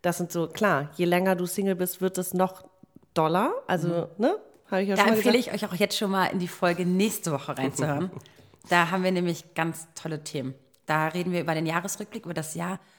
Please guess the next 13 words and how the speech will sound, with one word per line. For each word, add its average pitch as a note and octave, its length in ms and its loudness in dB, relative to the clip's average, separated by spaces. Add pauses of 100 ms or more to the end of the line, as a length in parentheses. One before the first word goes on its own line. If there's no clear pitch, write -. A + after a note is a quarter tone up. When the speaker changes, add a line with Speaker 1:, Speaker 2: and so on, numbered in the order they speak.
(260)
Speaker 2:
Und E3 420 -4
das E3+ 220 -4
hat - 60 -8
nämlich F3+ 220 -6
gerade D#3 140 -6
Maxi G#3 240 -4
angesprochen, D3+ 640 -4 (160)
was F3 180 -8
sie E3+ 80 -10
bei D3+ 140 -4
mir E3+ 160 -2
gerade E3+ 200 -6
meint, D3+ 280 -2